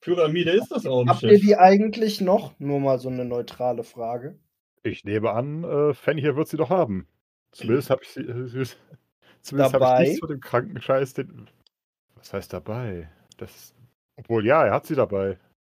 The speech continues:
Speaker 2: Okay.
Speaker 3: Im Endeffekt wu-, im Endeffekt wurden die Zwerge doch auf ihrem Weg zurück, äh,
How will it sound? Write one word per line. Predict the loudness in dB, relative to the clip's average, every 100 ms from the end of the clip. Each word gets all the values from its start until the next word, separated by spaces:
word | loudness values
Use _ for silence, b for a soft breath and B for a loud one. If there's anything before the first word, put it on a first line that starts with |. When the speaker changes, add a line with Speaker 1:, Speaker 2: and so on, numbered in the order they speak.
| -14
Speaker 2:
Okay. | -14 -6
Speaker 3:
Im | -4
Endeffekt | -2 -4 -2
wu-, | -4
im | -4 -6
Endeffekt | -6 -4 -4 -4
wurden | -8
die | -8
Zwerge | -6 0 0 -2
doch | -6 -2
auf | -2 -2
ihrem | -8 -4
Weg | -4 -6
zurück, | -8 -6 -6 -8
äh, | -10 -6 -4 -4